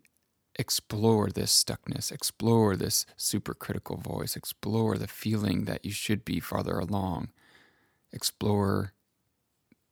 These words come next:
the feeling of being unhappy with where you find yourself. And I specifically put it on what's called Boxing Day in some parts of the world,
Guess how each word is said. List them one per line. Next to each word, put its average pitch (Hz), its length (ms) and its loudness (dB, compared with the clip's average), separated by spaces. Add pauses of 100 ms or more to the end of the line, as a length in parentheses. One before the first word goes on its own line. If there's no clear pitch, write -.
(260)
the 113 80 -2
feeling 98 480 0
of - 160 -8
being 101 280 0
unhappy - 540 -6
with - 240 -8
where 92 140 -4
you - 80 -6
find - 280 -8
yourself. - 420 -10 (1400)
And 110 100 8
I 104 60 8
specifically 127 720 2
put 110 200 2
it - 140 2
on 95 360 2 (200)
what's 113 360 0
called 95 420 2
Boxing 92 480 6
Day - 420 -2
in - 260 -2
some 87 220 0
parts - 300 -2
of - 60 -14
the 95 100 -4
world, 92 360 -4